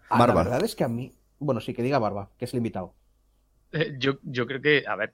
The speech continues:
Speaker 3: hace dos años que salió, o más de dos años ya, ¿no? Que salió para,
Speaker 2: Sí, creo,
Speaker 3: para
Speaker 2: tres,
Speaker 3: Play.
Speaker 2: tres, tres.
Speaker 1: Sí.
Speaker 3: O tres años.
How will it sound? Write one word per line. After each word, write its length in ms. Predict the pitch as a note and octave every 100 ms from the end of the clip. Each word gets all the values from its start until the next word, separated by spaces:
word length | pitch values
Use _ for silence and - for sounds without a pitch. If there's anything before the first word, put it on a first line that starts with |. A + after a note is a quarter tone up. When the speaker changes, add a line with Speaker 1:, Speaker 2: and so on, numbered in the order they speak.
| -
Speaker 3:
hace 260 | F#2+ A#2+
dos 300 | A#2+ G2+ G2
años 320 | A#2 - - E3
que 80 | D#3+
salió, 360 | D#3 D#3+ D#3+
o 180 | D3+ G#2
más 180 | G#2+ B2+
de 80 | C3+
dos 140 | A2+
años 200 | D#3+ B2 F#2
ya, 140 | C3+
¿no? 160 | A#2 F3+
Que 80 |
salió 160 | C3+ A2
para, 160 | A2 G#2+
Speaker 2:
Sí, 60 | B2+ -
creo, 160 | B2 A2+
Speaker 3:
para 120 | G2
Speaker 2:
tres, 360 | C3 A2 A#3
Speaker 3:
Play. 40 | -
Speaker 2:
tres, 220 | B2 -
tres. 240 | A#2+ G#2
Speaker 1:
Sí. 200 | - G#2+ - - - -
Speaker 3:
O 140 | A#2+
tres 160 | C3+ C3
años. 200 | G#2+